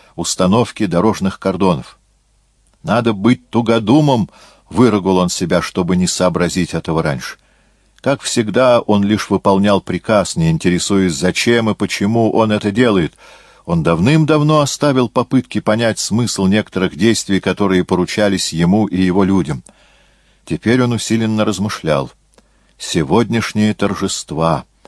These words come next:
Вот в чем дело. Саддам лично должен был приехать в Тикрит, свой родной город. Это было единственным объяснением. Значит ли это, что шпионы?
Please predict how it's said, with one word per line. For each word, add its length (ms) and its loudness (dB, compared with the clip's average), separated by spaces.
Вот 320 -2
в 60 -14
чем 260 -4
дело. 360 -2
Саддам 680 0
лично 480 2
должен 460 0
был 160 2
приехать 560 -2
в 80 -20
Тикрит, 540 -2
свой 400 0
родной 420 0
город. 460 -2
Это 420 0
было 520 4
единственным 880 0
объяснением. 880 0
Значит 720 -2
ли 140 2
это, 260 2
что 300 -2
шпионы? 800 2